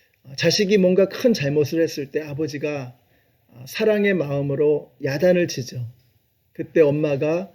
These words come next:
자식을 감싸면서 하는 말입니다.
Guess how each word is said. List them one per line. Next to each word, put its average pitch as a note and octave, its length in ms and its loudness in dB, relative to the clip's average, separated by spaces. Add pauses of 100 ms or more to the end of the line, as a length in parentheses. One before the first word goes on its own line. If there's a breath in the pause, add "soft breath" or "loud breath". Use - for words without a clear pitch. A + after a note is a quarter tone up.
(360 soft breath)
자식을 D#3 440 0
감싸면서 C#3 600 -6
하는 D3+ 180 -8
말입니다. C3 560 -10